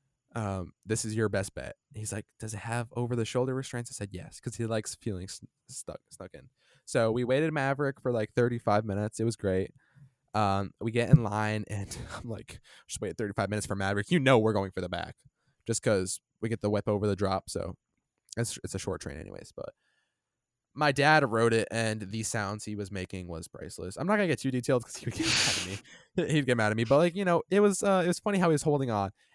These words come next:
And we went over that airtime hill, and he was, like, not happy at all, not happy. But he liked the rest. So, uh, I talked to him after about it. He, yeah, he liked it. He just didn't like the negative. So, um,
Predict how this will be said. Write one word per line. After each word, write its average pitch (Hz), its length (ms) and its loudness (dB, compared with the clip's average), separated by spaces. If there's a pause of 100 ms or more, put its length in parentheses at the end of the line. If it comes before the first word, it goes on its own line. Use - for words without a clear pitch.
And 135 160 0
we 147 80 4
went 156 140 4
over 156 160 4
that 151 160 4
airtime 107 340 2
hill, 95 220 -2 (240)
and 98 460 0
he 104 240 -2
was, 101 180 0
like, 92 320 -2 (720)
not 98 300 -10
happy 101 360 -12
at - 80 -14
all, - 320 -20 (280)
not 107 340 -10
happy. - 420 -12 (260)
But 180 120 2
he 214 100 2
liked 220 160 2
the 220 80 2
rest. 113 420 0
So, 123 460 4
uh, 120 320 -2
I 117 60 0
talked 151 220 -2
to 165 60 -6
him 143 60 -4
after 135 240 -2
about 98 220 -2
it. - 20 -6
He, 113 120 -8 (160)
yeah, 165 100 -8
he 175 140 -4
liked 240 260 -6
it. 101 120 -10 (220)
He 165 60 -4
just 175 100 -6
didn't 165 140 -2
like 160 100 -4
the 156 80 -6
negative. 131 340 -4
So, 117 220 -2 (460)
um, 131 280 4